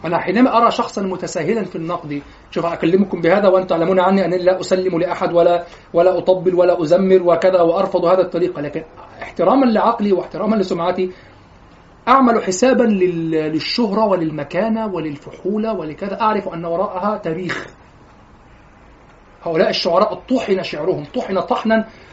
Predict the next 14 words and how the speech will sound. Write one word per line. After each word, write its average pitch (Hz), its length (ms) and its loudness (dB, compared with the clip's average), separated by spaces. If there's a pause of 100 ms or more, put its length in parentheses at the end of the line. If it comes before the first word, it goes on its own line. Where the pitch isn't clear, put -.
(300)
و-، 170 380 4
ودفنت 202 540 2
آلاف 185 440 2
الدواوين 180 520 2
أو 180 180 -2
آلاف 220 180 0
القصائد 185 760 -2
وآلاف 190 240 0
المواد 196 200 0
الشعرية 196 480 -2
دفنت 208 300 -4
وبقيت 190 340 -2
قصائدهم. 170 460 -8 (1300)
واضح؟ 170 300 0